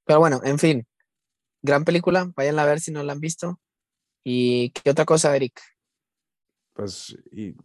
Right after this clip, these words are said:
Speaker 2: increíble la película, güey. Si, si pueden ir a verla al cine,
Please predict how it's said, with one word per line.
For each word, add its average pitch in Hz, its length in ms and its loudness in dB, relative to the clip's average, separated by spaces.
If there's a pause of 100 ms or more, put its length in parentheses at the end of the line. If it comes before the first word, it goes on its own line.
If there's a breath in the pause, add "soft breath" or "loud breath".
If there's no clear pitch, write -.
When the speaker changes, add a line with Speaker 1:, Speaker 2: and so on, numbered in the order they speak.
(120)
Speaker 2:
increíble 117 720 0
la 117 160 -4
película, 113 480 -8
güey. 117 340 -8 (160)
Si, 98 880 -4 (880 soft breath)
si 117 100 -4
pueden 135 360 2
ir 143 120 2
a 139 60 4
verla 135 280 0
al 123 120 -4
cine, 127 600 -4